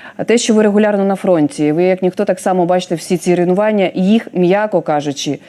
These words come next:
а, дуже багато. Україну необхідно відновлювати. А, чи є у вашої команди розробки, план відновлення України? Сильний, потужний, миттєвий, блискавичний і чіткий?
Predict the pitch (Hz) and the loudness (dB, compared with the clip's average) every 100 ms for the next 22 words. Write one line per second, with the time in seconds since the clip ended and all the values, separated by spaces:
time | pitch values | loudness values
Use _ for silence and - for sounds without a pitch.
0 | - - 165 180 185 175 156 147 143 147 | -18 -6 -2 0 2 2 0 -2 -2 -2
1 | 147 175 202 180 160 156 - 170 165 156 | 0 2 2 2 2 0 -2 2 2 0
2 | 151 165 165 190 180 156 143 143 139 - | 0 0 2 2 2 2 0 0 -4 -8
3 | - - - 269 165 156 160 - 202 226 | -12 -18 -12 -6 -2 0 -2 0 2 4
4 | 294 302 - 180 175 202 - 190 175 165 | 4 2 0 0 2 0 0 0 2 2
5 | 175 175 202 214 180 180 175 160 - 170 | 2 0 2 0 2 4 4 2 0 -2
6 | 165 180 175 147 - 135 131 - - 190 | 2 2 2 0 -4 -6 -6 -12 -4 0
7 | 214 208 175 175 175 202 185 151 151 147 | 0 -2 0 2 4 4 4 2 4 2
8 | - 147 - 160 147 139 131 135 - - | 2 -2 0 2 2 2 0 -4 -14 -20
9 | - 208 240 226 175 151 - 220 208 180 | -2 2 4 4 2 -2 2 2 4 4
10 | 151 147 202 190 156 156 - 151 175 185 | 2 2 2 2 2 0 0 0 0 2
11 | 170 151 143 - - 135 - | 0 2 0 -4 -6 -6 -8